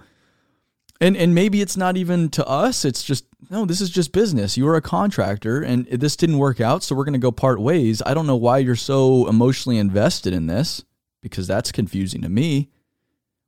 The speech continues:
We try to be very upfront to everyone when they come in the business. I'm trying to be even more transparent now than I ever have been.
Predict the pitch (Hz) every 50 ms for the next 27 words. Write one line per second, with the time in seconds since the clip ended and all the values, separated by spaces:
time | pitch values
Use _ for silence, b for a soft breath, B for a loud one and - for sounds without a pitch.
0 | _ - 117 - - 123 117 135 151 147 117 107 98 101 110 113 113 104 - -
1 | - 113 123 143 - - 113 101 110 113 110 107 110 110 104 101 104 101 - -
2 | 120 123 117 110 98 92 113 135 185 196 147 117 123 170 - - - _ - -
3 | 113 120 - 139 135 131 123 107 113 117 107 107 113 113 110 104 104 113 127 123
4 | - - 120 117 - - 123 110 95 104 101 104 127 127 117 110 104 92 120 120
5 | 113 104 113 131 208 214 175 131 110 110 139 165